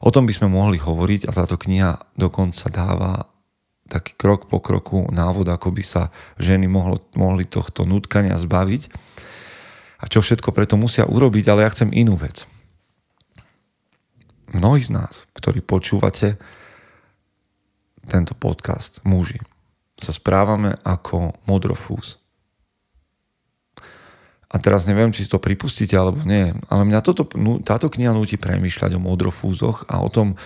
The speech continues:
koľko z modrofúza je vo mne. Viete, získať si ženu, ktorá vám uverí, že ste lepší, ako v skutočnosti ste,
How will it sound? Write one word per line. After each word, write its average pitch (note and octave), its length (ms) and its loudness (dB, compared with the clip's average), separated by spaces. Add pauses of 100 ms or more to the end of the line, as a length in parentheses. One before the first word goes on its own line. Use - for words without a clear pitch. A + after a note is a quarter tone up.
(140)
koľko B2+ 320 2
z F2 80 -2
modrofúza G2 600 0
je F2+ 100 -2
vo - 160 -4
mne. - 160 -10 (720)
Viete, F#2+ 400 0 (320)
získať B2+ 400 2
si - 240 -2 (460)
ženu, G2+ 400 2
ktorá F#2+ 680 0 (240)
vám F#2+ 320 0
uverí, F#2+ 800 0 (140)
že - 180 -6
ste - 240 -2
lepší, G2+ 640 0 (480)
ako F2 300 -2
v - 100 -4
skutočnosti - 600 -4
ste, G#2 840 -2